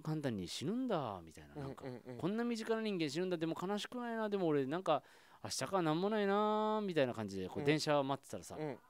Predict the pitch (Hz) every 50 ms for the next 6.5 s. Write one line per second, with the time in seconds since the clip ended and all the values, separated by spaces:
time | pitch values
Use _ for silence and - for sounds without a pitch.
0 | - - - - - - _ - - - 190 175 - 220 208 - - 131 110 -
1 | 131 113 107 - 208 226 160 110 95 - 110 110 - - 135 101 - - - -
2 | - _ _ - 175 147 131 120 127 - 127 - - 151 170 175 156 160 151 143
3 | 143 - - - 170 127 98 - - - _ _ - 196 208 185 139 113 - _
4 | _ _ _ _ - 180 190 247 240 202 - - 131 165 165 127 147 131 127 -
5 | 143 135 131 127 123 131 - 277 285 277 269 269 269 269 262 262 254 254 247 240
6 | 233 - 170 - - - 233 202 156